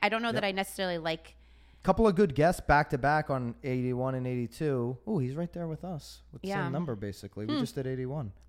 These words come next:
Speaker 2: Or
Speaker 1: It's
Speaker 2: we're
Speaker 1: like
Speaker 2: on
Speaker 1: a,
Speaker 2: eighty-one.
Speaker 1: we're on eighty-one
Speaker 2: We're
Speaker 1: right
Speaker 2: doing
Speaker 1: now.
Speaker 2: it right
Speaker 1: So
Speaker 2: now.
Speaker 1: he's winning.
Speaker 2: We're doing it.
Speaker 1: Yeah.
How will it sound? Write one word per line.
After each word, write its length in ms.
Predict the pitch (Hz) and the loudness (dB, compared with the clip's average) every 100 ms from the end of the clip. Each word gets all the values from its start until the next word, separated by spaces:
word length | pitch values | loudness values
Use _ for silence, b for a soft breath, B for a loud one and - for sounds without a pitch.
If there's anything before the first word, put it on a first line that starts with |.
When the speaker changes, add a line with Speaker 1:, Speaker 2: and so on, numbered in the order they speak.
| - | -4
Speaker 2:
Or 60 | |
Speaker 1:
It's 40 | 123 | -2
Speaker 2:
we're 60 | 120 | 0
Speaker 1:
like 80 | |
Speaker 2:
on 100 | 160 | 0
Speaker 1:
a, 40 | 131 | 0
Speaker 2:
eighty-one. 220 | 107 98 | -2 -2
Speaker 1:
we're 80 | 175 | 0
on 120 | 175 | -2
eighty-one 240 | 170 160 160 | -2 -6 -4
Speaker 2:
We're 60 | |
Speaker 1:
right 80 | - | 0
Speaker 2:
doing 200 | 147 151 | 2 2
Speaker 1:
now. 40 | 120 | 0
Speaker 2:
it 40 | |
right 140 | 110 131 | -2 0
Speaker 1:
So 120 | 220 | 0
Speaker 2:
now. 40 | |
Speaker 1:
he's 120 | 226 190 | 0 0
winning. 320 | 180 143 151 | -4 -4 -6
Speaker 2:
We're 80 | 123 | -4
doing 320 | 131 160 110 | 0 0 -2
it. 100 | 78 | -6
Speaker 1:
Yeah. 160 | 151 | -10